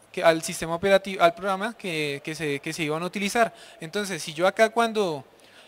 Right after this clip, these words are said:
cuando el programa estaba sin ejecutar, le dije, "Necesito tantas variables, eh, necesito tanta memoria para que se ejecute, ya méteme tal, esto, tales, tales librerías",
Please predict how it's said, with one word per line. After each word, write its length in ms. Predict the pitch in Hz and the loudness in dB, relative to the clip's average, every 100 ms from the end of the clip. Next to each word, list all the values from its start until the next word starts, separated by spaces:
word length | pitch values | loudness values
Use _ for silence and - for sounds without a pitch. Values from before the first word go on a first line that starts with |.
| _ _ _ | _ _ _
cuando 240 | - 180 180 | -8 -4 -4
el 60 | |
programa 320 | 170 170 170 196 | -2 -2 0 -2
estaba 260 | - 202 | -2 -2
sin 160 | 202 208 | -2 -2
ejecutar, 640 | 202 - 160 165 139 - - - | -2 -4 -2 0 0 -6 -20 -10
le 80 | 160 | -2
dije, 280 | 180 202 190 | 0 0 -4
"Necesito 600 | 156 165 147 196 214 214 | -4 -8 -6 -2 0 0
tantas 480 | 226 220 214 220 208 | 0 -2 0 0 2
variables, 640 | 170 151 165 175 190 - - - - - | 2 8 6 6 0 -4 -16 -20 -20 -8
eh, 200 | 160 165 | -6 -4
necesito 400 | 175 165 170 180 | -6 -6 -8 -4
tanta 260 | 196 202 | -2 -2
memoria 320 | 202 180 175 | -4 0 0
para 180 | 185 196 | 2 0
que 120 | 196 | -2
se 100 | 196 | -4
ejecute, 480 | 202 208 196 202 196 | -4 -4 -6 -4 -4
ya 140 | 185 170 | -2 -4
méteme 360 | 175 196 190 | -8 -10 -10
tal, 260 | - 185 175 - 170 | -4 -4 -4 -12 -14
esto, 520 | 165 156 - 160 147 | -12 -12 -6 -2 -2
tales, 640 | 143 165 170 190 185 - - _ - _ _ _ _ _ _ _ | 2 2 2 -2 -4 -6 -12 _ -20 _ _ _ _ _ _ _
tales 800 | - 165 190 190 185 165 147 135 | 0 0 0 -2 -2 -2 -4 -8
librerías", 580 | 151 190 196 196 196 220 | -10 -2 -2 2 0 -2